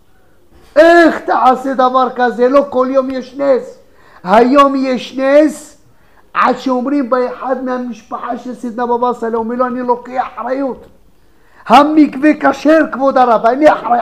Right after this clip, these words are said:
על זה." אומר להם בבא סאלי, בבא סאלי, "אין דבר כזה. אתם חייבים להוריד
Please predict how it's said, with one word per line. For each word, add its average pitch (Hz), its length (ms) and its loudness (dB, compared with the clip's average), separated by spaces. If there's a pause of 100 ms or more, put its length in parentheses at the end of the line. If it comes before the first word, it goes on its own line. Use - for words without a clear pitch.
על 196 160 -2
זה." 156 100 -16 (920)
אומר 247 260 4
להם 262 360 0
בבא 254 300 2
סאלי, 254 340 4 (160)
בבא 247 300 0
סאלי, 254 300 0 (160)
"אין 302 320 6
דבר 262 420 4
כזה. 202 320 -4 (680)
אתם 269 840 2
חייבים 233 1200 -2 (140)
להוריד 233 920 4